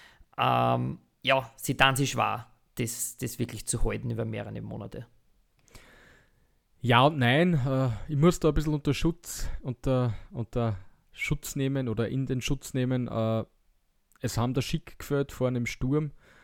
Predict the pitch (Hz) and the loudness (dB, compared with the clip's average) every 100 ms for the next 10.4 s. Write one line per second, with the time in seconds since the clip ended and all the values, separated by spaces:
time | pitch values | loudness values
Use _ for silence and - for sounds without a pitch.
0 | - - 110 117 113 - 117 131 135 135 | -20 -6 -4 -2 -2 -2 -2 -2 -2 -2
1 | 131 - 113 113 113 - 120 113 131 123 | -2 -2 -2 -2 -4 -4 -4 -4 -4 -2
2 | 113 113 - 120 117 - - - - - | -2 -4 -2 0 0 -4 -20 -20 -20 -20
3 | - - - 107 110 110 110 101 _ _ | -20 -20 -4 0 2 4 2 -2 _ _
4 | _ _ - 113 127 - - 107 120 127 | _ _ 0 2 2 -2 -4 -2 0 2
5 | 113 127 127 120 123 127 120 117 120 - | 2 2 -2 -4 -2 0 0 0 -2 -4
6 | 117 117 117 117 113 - _ _ - 110 | -2 0 2 2 0 -4 _ _ -8 -6
7 | 117 - 123 123 120 113 117 - 120 120 | -6 -4 -2 0 -2 -2 -4 -4 -6 -4
8 | 113 110 - 113 120 - 107 101 98 104 | -4 -4 -2 -4 -2 -2 -2 -2 -4 -4
9 | 113 120 120 131 117 110 - _ _ _ | -4 -6 -4 -4 -2 -2 -6 _ _ _
10 | _ - 98 104 | _ -6 -2 -2